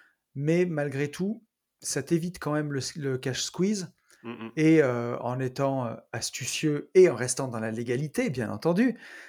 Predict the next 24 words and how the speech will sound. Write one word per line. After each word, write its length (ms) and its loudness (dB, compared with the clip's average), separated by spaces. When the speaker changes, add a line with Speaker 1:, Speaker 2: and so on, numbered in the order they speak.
Speaker 1:
c'est 180 2
quand 100 2
même 140 -2
Speaker 2:
<laughs> 0 -
Speaker 1:
possible 440 -4
de, 320 -2
de 100 -10
vivre 340 -2
avec 220 0
son 120 -6
cash 260 -4
flow 200 4
sur 160 -6
sa 140 -4
S 120 -4
C 160 -4
I 160 -4
quand 180 -10
on 40 -10
commence 340 -8
à 40 -6
avoir 120 -4
beaucoup 240 -8
d'appart. 400 -6